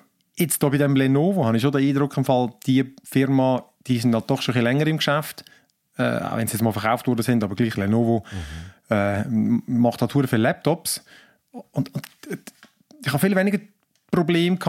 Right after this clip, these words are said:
Speaker 1: Also das Zeug hat viel zuverlässiger funktioniert. Meistens ist es wirklich das Problem,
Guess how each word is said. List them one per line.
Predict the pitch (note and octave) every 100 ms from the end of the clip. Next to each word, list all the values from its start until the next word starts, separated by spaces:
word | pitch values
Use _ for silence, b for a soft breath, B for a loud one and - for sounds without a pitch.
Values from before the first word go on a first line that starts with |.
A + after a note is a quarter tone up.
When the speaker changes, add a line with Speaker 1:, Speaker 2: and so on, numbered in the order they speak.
| B2+
Speaker 1:
Also | A2+
das | A#2+
Zeug | F3 E3
hat | -
viel | - - F3 G#3
zuverlässiger | G#3+ G#3 F#3 E3+ F3 F3 F3
funktioniert. | F3+ F3+ - C#3 C3+ C#3
Meistens | B2+ D#3+ - D#3
ist | C3
es |
wirklich | D#3 -
das | D3+ C#3+
Problem, | B2+ C#3 C#3 C#3